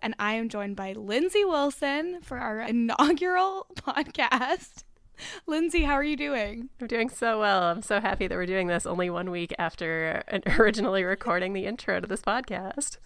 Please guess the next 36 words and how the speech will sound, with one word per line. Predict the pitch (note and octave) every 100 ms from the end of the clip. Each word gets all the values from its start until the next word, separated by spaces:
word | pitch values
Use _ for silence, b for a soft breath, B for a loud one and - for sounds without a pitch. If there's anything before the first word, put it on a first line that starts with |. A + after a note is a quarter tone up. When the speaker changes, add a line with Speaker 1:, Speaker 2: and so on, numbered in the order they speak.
| -
Speaker 1:
Yeah, | E4+ C4 - A3
a |
hundred | A3 C4 D4+
percent. | D#4+ E4+ - A3+ A3+
I | B3
do | A3+ B3 D#4
think | F#4+ B3+ A#3+ A#3+
that | A#3 G#3 G3+ G3+ - B B B -
in | C4 B3+
the | B3+ B3+ A#3+ - -
interest | C4+ C4+ D4+ D#4+
of | D4+ C4+
honesty, | G#3+ G#3 G#3 G#3 - A3+ A3+
we | A#3 A3
should | - - A3+ C4 C#4 -
tell | - A3+ G#3 G#3 G#3 G3+ G#3+ b b
the, | G3 G3+ G#3+
the | A#3
listeners | B3 A3+ - G3+ F#3+ G3 G#3 - -
that | G3+ G3+
I'm | G3+
sure | - A3 A3
we | A#3
already | - G3+ G3+
have | G#3+ G3 F#3 F#3+
thousands | G3+ F#3+ G#3 G3 G3
of, | G#3 G#3 G#3 - B B
Speaker 2:
<laughs> | B B - A3
Speaker 1:
that | A#3+ A3+
we | A3 C4 C#4 D4 D#4 D#4 D#4 -
recorded, | F4+ - A#3+ A3+ G#3+ A3 G#3+ G#3 G#3 -
uh, | G3+ G3 G3+ -
a | G#3+
podcast | A3 C4+ D4 F#4 G4+ F#4+
about | C4 A#3+ -
the | A#3 A3 A3 G#3+ A3